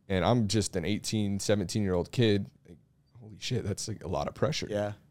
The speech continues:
Speaker 1: But I've held on to that so hard, and I constantly remind myself that that's gonna happen.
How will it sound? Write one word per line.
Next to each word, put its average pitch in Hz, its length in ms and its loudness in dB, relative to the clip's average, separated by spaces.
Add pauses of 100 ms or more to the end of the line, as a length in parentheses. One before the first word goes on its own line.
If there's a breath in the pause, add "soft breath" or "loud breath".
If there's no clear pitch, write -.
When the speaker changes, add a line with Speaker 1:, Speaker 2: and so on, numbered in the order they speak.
(140)
Speaker 1:
But 95 160 4
I've 82 260 2 (300)
held 110 340 4
on 113 240 4
to 110 120 2
that 87 220 2
so 95 280 4
hard, 110 500 6
and 92 120 0
I 80 160 0 (1300)
constantly 117 600 4
remind 87 340 4
myself - 560 -2 (300)
that 87 200 -2 (140)
that's - 240 0
gonna 78 160 -4
happen. - 380 -4